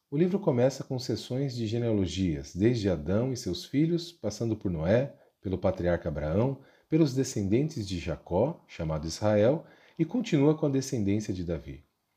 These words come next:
As listas nesses capítulos fornecem apenas um esqueleto da genealogia, não têm intenção de serem completas. As genealogias são importantes para o cronista e para os seus leitores originais porque conectam aquelas pessoas com tudo que se realizou anteriormente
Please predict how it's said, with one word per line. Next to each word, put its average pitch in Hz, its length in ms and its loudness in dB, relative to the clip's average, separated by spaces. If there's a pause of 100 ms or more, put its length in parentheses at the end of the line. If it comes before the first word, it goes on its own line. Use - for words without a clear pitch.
(320)
As 131 200 4
listas 180 400 2
nesses 120 360 -2
capítulos 143 600 -2
fornecem 123 440 0
apenas 131 380 0
um 135 60 0
esqueleto 127 840 4
da 98 140 -2
genealogia, 78 800 -6 (320)
não 110 140 2
têm 135 160 4
intenção 131 580 -2
de 120 100 -4
serem 87 240 -4
completas. - 800 -10 (340)
As 92 120 -2
genealogias 98 580 4
são 120 140 -4
importantes 98 520 -2
para 85 220 -4
o - 20 -10
cronista 90 600 0
e - 20 -4
para 95 160 -4
os 87 80 -6
seus 87 200 -6
leitores 98 460 0
originais 123 640 0
porque - 240 -8
conectam 139 600 2
aquelas 120 320 -4
pessoas 135 460 -2
com 131 300 -6 (140)
tudo 208 300 -4
que - 120 -8
se 170 160 -4
realizou 131 480 2
anteriormente 110 880 0